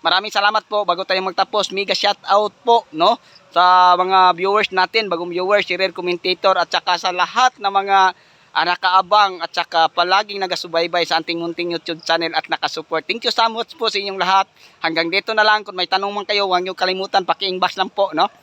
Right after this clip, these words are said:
Ah, sasagutin ko po, no, ang inyong mga tanong. So, gusto mo experience po. Kung hindi ko naranasan yung mga ginagamit ko, hindi ko ibabahagi sa inyo.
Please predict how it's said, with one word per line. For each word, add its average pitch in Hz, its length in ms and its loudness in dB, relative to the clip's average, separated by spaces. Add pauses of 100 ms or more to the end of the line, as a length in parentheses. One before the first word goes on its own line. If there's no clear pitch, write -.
(420)
Ah, 160 240 4
sasagutin 185 560 -6
ko 190 80 -10
po, 190 240 -2
no, 160 160 -2
ang 165 160 -2
inyong 175 320 -6 (100)
mga 160 60 -2 (160)
tanong. 156 320 -2 (160)
So, 147 160 -6
gusto 185 320 -4
mo 208 80 4
experience 202 480 -4
po. 214 240 2 (260)
Kung 180 160 -6
hindi 202 240 -2
ko 220 160 -4
naranasan 208 560 4
yung 196 160 -2
mga 196 160 -2
ginagamit 196 480 0
ko, 208 160 -4
hindi 180 240 -4
ko 196 140 -10
ibabahagi 185 580 -2
sa 185 80 -10
inyo. 185 320 -2